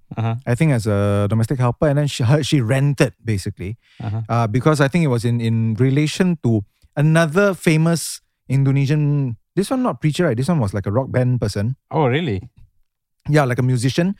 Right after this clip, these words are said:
Speaker 1: Uh-huh.
Speaker 2: who, uh, was arguing for a boycott of
Speaker 1: Oh.
Speaker 2: Singapore. And
Speaker 1: Serious?
Speaker 2: then, yeah, and then she was like, "Boycott what?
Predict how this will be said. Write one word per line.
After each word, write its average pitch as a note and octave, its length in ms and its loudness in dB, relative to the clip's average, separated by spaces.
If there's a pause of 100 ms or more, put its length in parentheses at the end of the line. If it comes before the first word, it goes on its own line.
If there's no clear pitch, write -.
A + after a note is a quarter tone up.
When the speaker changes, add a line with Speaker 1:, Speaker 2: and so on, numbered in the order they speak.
(160)
Speaker 1:
Uh-huh. A#2+ 240 -4
Speaker 2:
who, C#3+ 320 2
uh, D3+ 220 -2
was C#3+ 200 0
arguing D#3+ 440 0
for A#2+ 160 0
a - 20 -4
boycott C#3 480 0 (540)
of A#2 100 -4
Speaker 1:
Oh. C3 60 -4
Speaker 2:
Singapore. A2 380 -4 (500)
And - 180 2
Speaker 1:
Serious? C3+ 40 0
Speaker 2:
then, - 240 0
yeah, F#3 340 6
and C#3+ 100 0
then F#3 120 0
she - 200 -2
was D3 300 0
like, A2+ 160 -2
"Boycott D3+ 320 -2
what? B2+ 220 -4